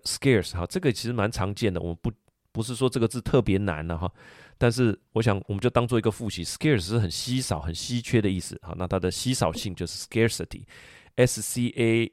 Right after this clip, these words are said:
R C I T Y。那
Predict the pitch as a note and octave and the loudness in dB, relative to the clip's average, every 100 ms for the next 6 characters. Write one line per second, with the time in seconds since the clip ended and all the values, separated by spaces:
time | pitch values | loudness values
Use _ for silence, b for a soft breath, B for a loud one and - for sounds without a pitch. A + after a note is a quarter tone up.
0 | _ F2 E2+ F2+ - _ - A2 G2+ G2 | _ 2 4 4 2 _ -8 -4 0 0
1 | - G2 F2+ E2+ E2 b b b b b | 0 -2 0 0 -2 b b b b b
2 | b b - A#2 G#2 | b b 0 4 4